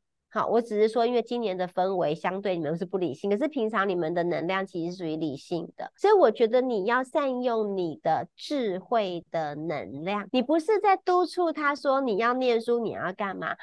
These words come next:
而是你应该可以多提供一些他未来可以走的一些方向的选择性。给他的就是应该是说，不是在看他现在做什么，不管他有没有想法，我，因为我们当中他没想法，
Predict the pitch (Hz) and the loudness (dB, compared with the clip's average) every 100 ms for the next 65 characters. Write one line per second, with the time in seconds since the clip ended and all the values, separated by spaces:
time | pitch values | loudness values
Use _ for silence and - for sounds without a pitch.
0 | - - 226 277 - 415 330 208 214 269 | -14 2 4 4 4 4 6 4 2 0
1 | 277 294 294 262 254 196 - 269 262 269 | 0 -2 0 -2 0 -2 0 4 4 4
2 | - 220 208 208 262 269 269 269 247 - | -4 -4 -4 2 4 4 2 -2 -6 -4
3 | 254 240 233 240 262 285 254 214 175 175 | 0 0 0 -2 2 4 4 4 0 -2
4 | - 202 202 214 208 202 165 156 160 160 | -2 -2 0 -2 0 4 4 4 2 2
5 | 185 208 202 202 202 - 247 269 - 285 | 0 -4 0 -2 -2 0 -2 -2 -4 -2
6 | 220 180 175 - 139 123 - 135 113 151 | 0 -2 -4 -2 -2 -2 -2 0 0 -2
7 | - 196 _ _ 254 220 208 294 302 302 | -4 -6 _ _ 4 4 4 2 4 4
8 | 247 247 262 302 262 294 285 285 285 269 | 2 2 -2 0 -2 2 2 2 0 4
9 | 262 262 240 247 311 294 277 254 277 247 | 4 4 2 2 0 2 2 4 -2 -2
10 | 240 240 226 214 202 202 226 214 214 180 | -4 0 0 2 0 2 0 -2 -4 -4
11 | 160 - - 415 262 220 269 190 196 202 | -2 -4 4 6 6 6 4 4 2 2
12 | 160 196 233 285 349 302 208 220 240 226 | 0 2 2 4 6 6 6 2 4 2
13 | 220 170 156 156 170 | 2 0 -2 -4 -4